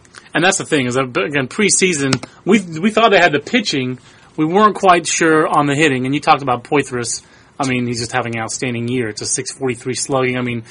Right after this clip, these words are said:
in most years, uh, Rich Poythress would come through as the guy who's kinda carrying their offense, but Gordon Beckham's numbers are just off the charts. I mean, he's not playing a Yarmouth Dennis anymore. He got fifteen home runs, uh, in the S E C. It's just crazy. He leads their team in, uh, stolen bases. He's doing it all.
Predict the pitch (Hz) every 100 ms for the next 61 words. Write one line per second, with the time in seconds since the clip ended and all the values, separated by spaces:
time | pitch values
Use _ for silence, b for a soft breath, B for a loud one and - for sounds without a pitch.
0 | B B - 143 151 160 - 135 123 123
1 | - b b - 135 135 - - 143 127
2 | 117 131 143 127 - 135 127 117 123 127
3 | 127 123 120 123 - 123 - 147 123 117
4 | 123 - 117 - 143 165 156 123 131 127
5 | 107 131 120 110 104 107 107 B B B
6 | B 151 139 131 - 151 117 107 120 127
7 | 143 147 170 147 131 123 131 127 139 123
8 | 123 131 120 120 113 113 120 127 143 -
9 | 127 123 123 120 113 113 B B B B
10 | 151 117 113 113 - 165 143 131 120 127
11 | 107 139 123 113 123 - 135 120 117 117
12 | 123 117 117 127 120 113 113 110 104 -
13 | 131 123 117 123 117 131 139 151 131 135
14 | 123 123